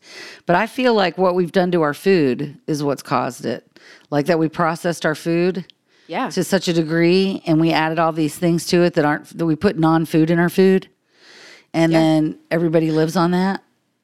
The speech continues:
Speaker 2: Well, we don't have nutrients like we used to
Speaker 1: Right.
Speaker 2: have in our food that's grown because we've
Speaker 1: Yeah.
Speaker 2: taken all that because of over farming.
Speaker 1: Uh, right, and we, and we gave a bunch of antibiotics, and we gave a bunch of fucking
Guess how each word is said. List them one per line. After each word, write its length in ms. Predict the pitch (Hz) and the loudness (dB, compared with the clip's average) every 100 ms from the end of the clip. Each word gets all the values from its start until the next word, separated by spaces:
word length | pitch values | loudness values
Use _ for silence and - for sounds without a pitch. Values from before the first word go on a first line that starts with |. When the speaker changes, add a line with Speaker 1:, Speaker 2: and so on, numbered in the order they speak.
| _ | _
Speaker 2:
Well, 140 | 226 254 | -2 0
we 100 | 277 | 2
don't 180 | 302 302 | 0 -2
have 220 | 285 214 | -4 -2
nutrients 920 | 226 262 254 233 196 160 156 - - | -2 -2 -2 -4 -2 -2 -6 -10 -8
like 220 | 180 180 180 | -4 -4 -6
we 80 | |
used 340 | 180 170 180 - | -6 -6 -6 -4
to 40 | |
Speaker 1:
Right. 100 | 175 | -2
Speaker 2:
have 300 | 165 160 151 - - | -2 -2 -8 -12 -8
in 120 | 160 | -6
our 140 | 147 | -6
food 380 | 139 170 156 147 | -10 -10 -8 -4
that's 280 | 160 151 - | -4 -4 -8
grown 500 | 160 160 208 147 175 _ _ | -4 -2 -2 -6 -14 _ _
because 400 | 185 196 180 165 | -8 -2 -2 -4
we've 400 | 180 175 165 170 160 | -6 -6 -6 -10 -4
Speaker 1:
Yeah. 180 | 180 | -2
Speaker 2:
taken 260 | 180 180 170 | 0 -2 -2
all 200 | 170 165 | 0 0
that 380 | 160 165 156 - | 0 0 -2 -6
because 280 | 180 180 175 | -8 -6 -4
of 160 | 160 170 | -6 -4
over 520 | 170 160 165 170 156 - - - _ _ - | -4 -4 -6 -6 -10 -16 -20 -20 _ _ -4
farming. 500 | 214 220 156 - - _ _ _ _ _ _ - | 0 0 -4 -12 -20 _ _ _ _ _ _ -10
Speaker 1:
Uh, 160 | 175 196 | -4 0
right, 260 | 202 170 | 0 0
and 140 | 180 185 | 0 2
we, 200 | 175 170 | 2 2
and 120 | 170 | 2
we 140 | 170 151 | 2 4
gave 240 | 180 175 | 2 2
a 60 | 175 | 0
bunch 240 | 170 160 | 0 0
of 80 | 139 | 0
antibiotics, 1200 | 160 143 135 139 180 202 220 220 214 - - - | 0 2 0 0 0 0 0 -2 -4 -12 -14 -4
and 160 | 143 139 | 0 0
we 80 | 135 | 2
gave 300 | 143 139 135 | 0 0 -2
a 60 | |
bunch 320 | 147 139 - | -2 -4 -4
of 100 | 135 | -6
fucking 800 | - - - 151 147 135 120 127 | -8 -12 -6 -6 -4 -4 -2 -4